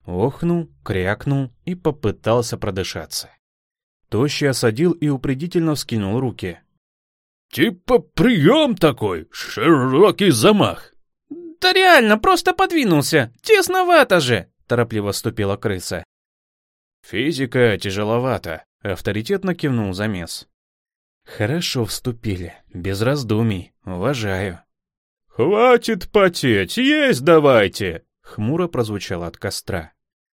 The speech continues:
"Я, шест, вроде как мстителен", сказал задумчиво. "Так что обойди вокруг комплекса, проверь".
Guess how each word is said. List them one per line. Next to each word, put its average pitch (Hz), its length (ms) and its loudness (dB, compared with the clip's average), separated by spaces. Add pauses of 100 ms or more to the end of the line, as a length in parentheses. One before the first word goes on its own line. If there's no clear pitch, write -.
(440)
"Я, 139 480 -6
шест, 208 520 -4
вроде 185 480 0
как 180 300 -4
мстителен", 123 960 -4 (200)
сказал 104 420 -4
задумчиво. 95 720 -8 (220)
"Так - 220 -6
что 143 440 -2 (160)
обойди 240 480 -2
вокруг 120 420 -2
комплекса, 90 540 -6
проверь". 131 480 -4